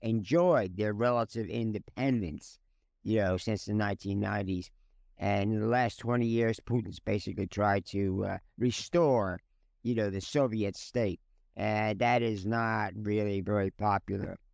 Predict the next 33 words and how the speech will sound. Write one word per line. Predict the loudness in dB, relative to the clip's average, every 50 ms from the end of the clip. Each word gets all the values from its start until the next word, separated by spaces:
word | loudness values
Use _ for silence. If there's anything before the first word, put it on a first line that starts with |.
| _ _ _ _ -8
especially | -8 -8 -4 2 4 4 4 4 2 0 0 0
with | 0 -2 -4 -2
the, | 0 0
all | 0 2 0
the | 0 0 0 -2
economic | -4 -4 -2 -2 0 0 0 -2 -4 -6 -6
problems | -4 -2 -2 -2 -2 -2 -4 -6 -6 -10 _ _ _ _ _ _ _ _
brought | -2 0 2 2 4
on, | 4 2 2 2 2 2
not | 2 0 0
just | -2 -4 -6 -4
by | -4 -4 -2
the | -2 -6
sanctions, | -10 -8 -2 0 0 0 0 -2 -4 -8 -10 -10 -10 -10 -10 -12 -16 _ _ _ _ _ _ _ _ _ _
but | -2 -2 -2 2
by | 2 4 4 4
the | 4 2
way, | 2 2 2 2 2 2 2
you | 2 2 2
know, | 2 0 -2
Putin | -2 -2 -2 -2 0 -2 -2 0
is, | 2 2 0 0 -2 -2
uh, | -2 0 0 -2 -2
nationalizing | -2 -2 -2 -2 -2 -2 -2 -2 -2 0 0 0 0 2 0 0 -2 -2 -2 0 0
a | 0
lot | 0 0 0 0 -2
of | -4 -6 -8 -10
f-, | -10 -8
companies. | -4 -6 -6 -4 -4 -4 -2 -2 -2 -4 -6 -8 -16 _ _ _ _ _ _ _ _ _ -6
Um, | -4 -2 0 0 0 0 0 0 -2 -2 -2 -2 -4 -4 -4 -4
and, | -4 -4 -2 -2 -2 -2 -2 -2 -2 -2
uh, | -2 -2
you, | -2 -2 -2 -2 -4